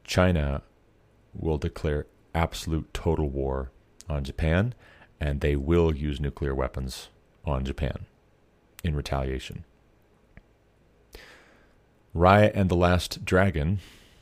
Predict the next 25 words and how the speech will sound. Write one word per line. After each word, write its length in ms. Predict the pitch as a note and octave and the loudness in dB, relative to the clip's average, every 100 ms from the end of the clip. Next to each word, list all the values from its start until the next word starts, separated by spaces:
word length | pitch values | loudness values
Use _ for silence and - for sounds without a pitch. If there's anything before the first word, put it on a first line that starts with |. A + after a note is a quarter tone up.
| _ _ _ _ _ | _ _ _ _ _
doesn't 280 | - E2+ D#2+ | 0 0 0
touch 240 | E2+ D2+ - | -4 -4 -4
that 180 | D2 | -4
with 160 | D#2 D2 | -4 -6
a 60 | C#2+ | -6
ten-foot 420 | C#2 C#2 - - | -6 -4 -8 -8
pole. 260 | - - - _ _ _ _ _ _ - - - - _ _ _ _ _ _ | -8 -8 -12 _ _ _ _ _ _ -20 -20 -20 -20 _ _ _ _ _ _
Depending 420 | G2 - C3+ C#3+ A2+ | -4 4 6 6 6
on 100 | F#2+ | 4
how 140 | G2 | 4
you 240 | F2+ F2 | 4 2
interpret 540 | D#2+ - F3 E3+ D2+ D#2+ | 0 -2 -4 -2 -6 -6
it 80 | E2 _ - | -14 _ -12
as 320 | F2 E2 E2 - | -8 -8 -8 -8
a 60 | D#2 | -8
young 400 | D2 D#2+ D#2 D2+ - - | -4 -4 -4 -8 -12 -8
person, 400 | E2+ D2+ - D3+ - - | -4 -2 -2 -4 -8 -10
as 140 | D2 | -6
a 80 | C#2 | -2
young 420 | D2 E2 E2 D#2 - _ - | 0 0 0 -2 -8 _ -8
child, 480 | - D#2 G2 A#2 G2+ - _ _ - _ _ - | 0 2 2 2 -2 -20 _ _ -20 _ _ -8
young 260 | E2+ E2+ D#2 | -4 -2 0
boy, 260 | D#2+ F2 | 2 2
young 320 | G2 F2 D#2 | 0 -2 -4
girl, 420 | D2 D2 E2 G2+ | -2 0 0 0